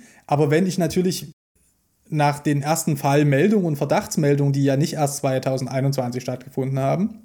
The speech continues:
äh, die Füße stillhalte und warte, bis zum Beispiel mögliche Täterinnen und Täter, Beschuldigte, so wie das in dem Bericht heißt,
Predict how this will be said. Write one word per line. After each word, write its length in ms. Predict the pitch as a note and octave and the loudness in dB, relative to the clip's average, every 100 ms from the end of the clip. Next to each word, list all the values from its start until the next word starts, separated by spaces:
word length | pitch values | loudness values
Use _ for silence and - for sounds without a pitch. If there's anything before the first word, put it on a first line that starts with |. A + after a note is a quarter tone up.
| _ _ _ _ _ _ _ - | _ _ _ _ _ _ _ 0
äh, 200 | D3 C#3+ | 2 2
die 100 | C#3+ | 4
Füße 300 | G#3 C#4 C4+ | 4 4 2
stillhalte 800 | E3+ C#3+ B2+ C3 E3 E3 F3+ F3+ | 2 2 2 0 2 2 2 0
und 180 | D3 | -2
warte, 300 | C#3 D#3 G3 | 0 0 0
bis 240 | - E3 - | -2 -4 -4
zum 120 | D#3 | -2
Beispiel 1000 | C#3+ C#3+ C#3+ - D3 C#3 C#3 C3 C3 C3+ _ _ _ _ _ _ | 0 0 -2 -2 0 2 0 -2 -10 -16 _ _ _ _ _ _
mögliche 580 | D3+ D3 D#3+ E3+ E3+ D#3 | -2 2 2 2 -2 -2
Täterinnen 560 | C#3+ D3+ D#3 D#3+ D#3 D3 | -2 -2 0 -2 -2 -2
und 140 | C#3+ | -4
Täter, 600 | C#3+ D#3+ F#3+ F#3+ G3+ G3+ - _ _ _ | -2 -2 0 -2 -2 -6 -18 _ _ _
Beschuldigte, 720 | D3+ C#3 D3+ F3+ G#3 G#3 G3 | -4 0 2 2 0 0 0
so 160 | F#3 D#3+ | 0 -4
wie 80 | D#3 | -4
das 140 | D#3 | -6
in 100 | D#3 | -6
dem 120 | D#3 | -6
Bericht 440 | D3+ D3+ D3 - - | -4 -6 -8 -14 -8
heißt, 360 | C#3+ D3+ D3+ | -4 -2 -2